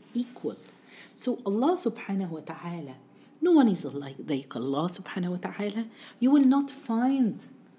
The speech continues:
anyone like Allah subhanahu wa ta'ala. So when our kids, they say, they come, they say,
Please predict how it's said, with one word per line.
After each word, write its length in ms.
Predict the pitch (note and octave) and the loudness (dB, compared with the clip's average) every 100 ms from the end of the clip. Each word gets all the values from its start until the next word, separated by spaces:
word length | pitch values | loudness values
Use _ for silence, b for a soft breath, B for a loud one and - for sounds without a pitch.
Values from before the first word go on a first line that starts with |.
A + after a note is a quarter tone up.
| - - - | -20 -20 -4
anyone 600 | A#3+ C#4+ C#4+ F3+ B2 A#2 - - - | 4 6 6 2 -4 -10 -16 -20 -12
like 220 | D3 C#3+ | -12 -12
Allah 260 | B2+ - - | -18 -20 -20
subhanahu 460 | - - - C3 | -20 -20 -20 -20
wa 80 | C3+ | -20
ta'ala. 360 | - - - - B B B - | -20 -20 -20 -20 B B B -12
So 220 | A3+ G#3+ - | -8 -8 -8
when 320 | G3 G3 G3 - | -4 -4 -4 -6
our 240 | C4+ F#4 D4+ | -4 -4 -4
kids, 300 | - F#3+ - | -4 -6 -6
they 200 | D3 D3 | -10 -8
say, 540 | - - G#3+ G#3+ B2 - | -10 -6 -2 -2 -4 -10
they 120 | C#3+ | -10
come, 440 | C#3+ - A3 F3+ C#3+ B B B B | -10 -6 -6 -4 -8 B B B B
they 140 | D#3+ E3 | -8 -8
say, 280 | D#3+ A3+ | -6 -4